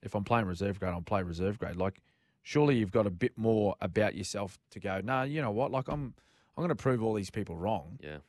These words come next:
Speaker 1: I'm gonna work my backside off. I'm gonna get myself into good shape, and I'm gonna go out there and play the football that I know I can play, and I'm gonna show everyone else,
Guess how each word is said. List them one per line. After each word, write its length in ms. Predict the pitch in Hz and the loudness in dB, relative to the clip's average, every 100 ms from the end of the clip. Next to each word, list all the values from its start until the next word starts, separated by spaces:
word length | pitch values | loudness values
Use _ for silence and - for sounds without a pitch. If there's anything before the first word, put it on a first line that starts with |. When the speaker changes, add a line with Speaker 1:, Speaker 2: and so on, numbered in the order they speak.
| _ _ _ _ _ - | _ _ _ _ _ -2
Speaker 1:
I'm 100 | 123 | 0
gonna 140 | 110 | 2
work 280 | 101 143 143 | 4 4 2
my 80 | 117 | 2
backside 520 | 104 98 - 92 92 | 2 0 -4 -4 -4
off. 200 | 113 117 | -4 -4
I'm 80 | 110 | -4
gonna 140 | 101 | 0
get 160 | 147 127 | 0 0
myself 380 | 120 117 107 107 | 0 0 -2 -4
into 120 | 95 | -6
good 200 | 104 90 | -6 -6
shape, 300 | - 92 104 | -4 -4 -2
and 100 | 107 | -2
I'm 60 | |
gonna 180 | 110 131 | -2 -2
go 100 | 120 | 0
out 100 | 117 | 0
there 120 | 110 | -2
and 180 | 104 98 - | -4 -6 -4
play 260 | 127 135 | 0 0
the 80 | 113 | 0
football 460 | - 123 - 95 95 | -4 -6 -4 -4 -2
that 200 | 95 - | -2 -2
I 160 | 110 123 | -2 0
know 220 | 127 104 | 0 -2
I 60 | 92 | -4
can 160 | 92 | -10
play, 300 | - 85 104 | -12 -8 -6
and 100 | 139 | -4
I'm 80 | 131 | -4
gonna 120 | 139 | -2
show 240 | 135 147 139 | -2 0 0
everyone 360 | 143 143 139 | 0 -2 -2
else, 340 | 147 175 - | -2 -4 -6